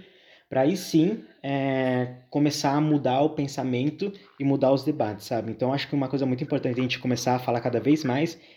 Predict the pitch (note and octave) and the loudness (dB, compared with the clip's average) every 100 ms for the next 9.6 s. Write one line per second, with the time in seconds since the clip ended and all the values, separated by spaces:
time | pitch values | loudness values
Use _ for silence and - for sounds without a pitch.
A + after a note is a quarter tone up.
0 | _ C3 B2 C3 B2+ D#3 D#3 - C#3+ C#3 | _ -2 0 2 4 4 2 0 0 2
1 | D#3 D3 G#2+ F#2+ - _ _ _ _ B2 | 2 0 -2 -8 -14 _ _ _ _ -2
2 | A2+ A2+ A#2 G#2+ - - A#2+ B2 C#3 C#3 | 0 2 2 0 -6 -4 -2 0 0 0
3 | B2 B2 - G#2+ G#2 C3+ - - _ B2 | -4 -6 -2 0 0 -2 -6 -16 _ -8
4 | C3+ B2+ B2+ C#3+ D3 C3+ B2 B2+ C3 B2+ | -6 -4 0 2 2 0 0 0 0 0
5 | B2+ A#2+ A#2 A#2+ A2 G2 G#2 C3+ D#3 D#3+ | 2 0 -2 -4 -4 -2 -2 0 -4 -6
6 | - B2 A#2+ B2+ B2+ B2+ B2+ C3+ B2+ A#2+ | -14 -12 -6 -6 -2 -2 0 0 0 -2
7 | A#2 A#2+ C#3+ C3+ C3 B2 B2 C#3 A#2+ G2+ | 0 -2 0 0 2 2 -2 -2 -2 -4
8 | - A2 - A#2+ - - C3 C#3 - A#2+ | -6 -8 -6 -10 -12 -6 -4 -2 0 0
9 | C#3+ - D3+ D3+ A#2+ C#3 | 2 2 4 4 4 0